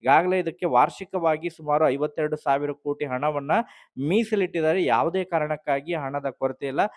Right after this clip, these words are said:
ಖಂಡಿತವಾಗ್ಲೂ ಕೂಡ ಸ್ವಲ್ಪ ಡಿಲೇ ಆಗಿರ್ಬೋದು. ಗೃಹಲಕ್ಷ್ಮಿ ಯೋಜನೆಯ ಹಣವನ್ನ ಈಗಾಗಲೇ ಅಧಿಕಾರಿಗಳಿಗೆ ಸೂಚನೆಯನ್ನ ಕೊಟ್ಟಿದ್ದೀನಿ. ಖಂಡಿತವಾಗ್ಲೂ ಕೂಡ ಹಣ ತಮ್ಮ ಖಾತೆಗಳಿಗೆ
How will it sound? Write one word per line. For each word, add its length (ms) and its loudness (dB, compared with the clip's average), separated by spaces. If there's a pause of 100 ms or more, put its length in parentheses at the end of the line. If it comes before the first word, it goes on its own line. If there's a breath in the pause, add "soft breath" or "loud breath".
(260 soft breath)
ಖಂಡಿತವಾಗ್ಲೂ 580 0
ಕೂಡ 200 -4
ಸ್ವಲ್ಪ 360 0
ಡಿಲೇ 260 -2
ಆಗಿರ್ಬೋದು. 540 -4
ಗೃಹಲಕ್ಷ್ಮಿ 540 -4
ಯೋಜನೆಯ 400 -6
ಹಣವನ್ನ 460 -2
ಈಗಾಗಲೇ 500 2 (380 loud breath)
ಅಧಿಕಾರಿಗಳಿಗೆ 720 2
ಸೂಚನೆಯನ್ನ 600 -4
ಕೊಟ್ಟಿದ್ದೀನಿ. 480 -6
ಖಂಡಿತವಾಗ್ಲೂ 640 -4
ಕೂಡ 160 -2
ಹಣ 280 -2
ತಮ್ಮ 260 -6
ಖಾತೆಗಳಿಗೆ 600 -4